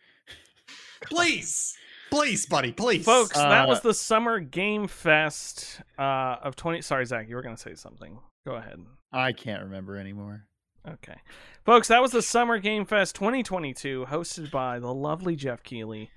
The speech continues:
Speaker 2: Uh, it's over. Uh, we can all
Speaker 1: I
Speaker 2: go
Speaker 1: can't.
Speaker 2: home now.
Speaker 1: I just,
Speaker 2: Um,
Speaker 1: I, you, did you, did any, either of you guys watch the Devolver Digital?
Speaker 2: I wa-, no, not
Speaker 3: I saw
Speaker 2: the Devolver
Speaker 3: clips.
Speaker 2: Digital. I
Speaker 3: I
Speaker 2: saw
Speaker 3: haven't
Speaker 2: Day of the
Speaker 3: watched it all
Speaker 2: Devs
Speaker 3: yet.
Speaker 2: a little bit.
Speaker 1: I'll just say
Speaker 2: Choo Choo
Speaker 1: that
Speaker 2: Charles,
Speaker 1: there are,
Speaker 2: still looking good.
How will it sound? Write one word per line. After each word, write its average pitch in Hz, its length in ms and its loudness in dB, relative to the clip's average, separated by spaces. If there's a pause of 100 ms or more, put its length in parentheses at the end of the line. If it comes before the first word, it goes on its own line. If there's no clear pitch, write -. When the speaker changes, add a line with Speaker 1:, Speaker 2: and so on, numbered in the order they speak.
(420)
Speaker 2:
Uh, 127 640 0
it's 202 180 0
over. 208 500 4 (200)
Uh, 143 260 2
we 139 60 -8
can 143 140 -4
all 165 160 2
Speaker 1:
I 175 120 -2
Speaker 2:
go 170 100 4
Speaker 1:
can't. 147 120 -4
Speaker 2:
home 147 260 -2
now. 135 420 -4
Speaker 1:
I - 140 -10
just, - 460 -6 (460)
Speaker 2:
Um, 139 100 -2 (540)
Speaker 1:
I, - 40 -6
you, 160 100 -8
did 135 280 -6
you, 208 80 -2
did 156 220 -2
any, 202 420 0
either 202 220 0
of 190 80 -4
you 196 40 -8
guys 190 220 -2
watch 175 200 -4
the 165 100 -8
Devolver 151 360 -4
Digital? 151 400 -8 (440)
Speaker 2:
I 143 80 -2
wa-, 147 340 2
no, 160 420 6
not 139 120 -2
Speaker 3:
I 143 40 2
saw 180 120 0
Speaker 2:
the 156 60 0
Devolver 123 200 -2
Speaker 3:
clips. - 140 -12
Speaker 2:
Digital. - 180 -18
I 147 60 -2
Speaker 3:
I - 20 0
Speaker 2:
saw 165 120 4
Speaker 3:
haven't 175 100 4
Speaker 2:
Day 156 100 4
of 151 80 2
the 143 60 -2
Speaker 3:
watched - 80 -4
it 139 40 2
all 135 100 2
Speaker 2:
Devs 123 40 -4
Speaker 3:
yet. 113 80 -8
Speaker 2:
a 120 40 -6
little 117 200 -6
bit. 117 260 -12 (220)
Speaker 1:
I'll 139 160 -2
just 185 180 -2
say 151 140 2
Speaker 2:
Choo 127 140 4
Choo 117 160 -2
Speaker 1:
that - 20 -6
Speaker 2:
Charles, 151 480 6
Speaker 1:
there 127 100 -4
are, 117 220 -2
Speaker 2:
still 113 180 -4
looking 135 300 -8
good. 101 180 -12